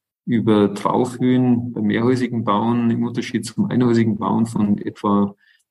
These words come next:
äh, drei Meter achtzig. Ähm, dann habe ich meinen Vordach, ich sage jetzt mal einen Meter, Meter zwanzig und meine Dachneigung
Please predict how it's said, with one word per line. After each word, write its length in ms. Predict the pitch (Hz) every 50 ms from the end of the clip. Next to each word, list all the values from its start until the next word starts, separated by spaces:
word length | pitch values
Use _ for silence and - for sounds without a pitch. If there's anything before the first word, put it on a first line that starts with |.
| _ _ -
äh, 240 | 185 - 202 202 196
drei 220 | 196 - 104 -
Meter 340 | - 107 101 104 107 101 98
achtzig. 580 | 101 - - - - - 170 - - 175 - - _ _ _ _ _ _ _ _ _ _ _ - -
Ähm, 560 | 117 113 113 113 117 113 117 113 117 117 117
dann 160 | - 113 110
habe 120 | 110 110
ich 60 | 117 113
meinen 160 | 104 104 - -
Vordach, 440 | - 120 147 160 - - 147 - -
ich 760 | 165 - - - _ _ _ _ _ _ _ _ _ - -
sage 80 | - 98
jetzt 140 | 95 - -
mal 320 | 98 92 92 95 92 -
einen 140 | - - 104
Meter, 480 | 92 87 110 - - - 160 143 139 127
Meter 280 | 120 110 113 110 101
zwanzig 800 | - - 101 98 131 156 151 - 190 175 175 - - - - - - - - - _ _ -
und 560 | - 131 123 123 120 120 120 - - - -
meine 220 | - 110 104 104 101
Dachneigung 720 | 110 127 135 - - 156 151 151 151 151 151 143 123